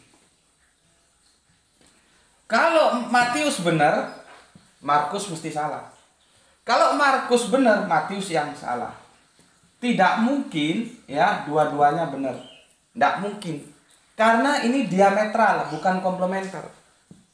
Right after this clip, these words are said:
Ya, nggak mungkin. Oh, itu dua orang benar satu, dua sama satu itu beda gitu loh. Kalau nggak bisa ngitung dua sama satu aja ya repot.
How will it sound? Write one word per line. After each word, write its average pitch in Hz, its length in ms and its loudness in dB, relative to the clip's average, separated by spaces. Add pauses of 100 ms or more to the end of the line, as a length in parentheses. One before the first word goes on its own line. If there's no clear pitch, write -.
(560)
Ya, - 320 -8 (480)
nggak 185 220 2
mungkin. 220 260 0
Oh, 254 160 6
itu 285 160 -2
dua 226 240 6
orang 269 240 4
benar 226 220 4
satu, 233 320 2 (420)
dua 233 300 4
sama 277 240 4
satu 277 320 2
itu 320 180 2
beda 220 640 2
gitu 240 100 -4
loh. 180 140 -2 (600)
Kalau 240 240 6
nggak 214 240 2
bisa 277 380 2
ngitung 262 340 4
dua 214 200 6
sama 220 240 4
satu 226 320 2
aja 214 120 0
ya 240 160 4 (400)
repot. 180 400 -2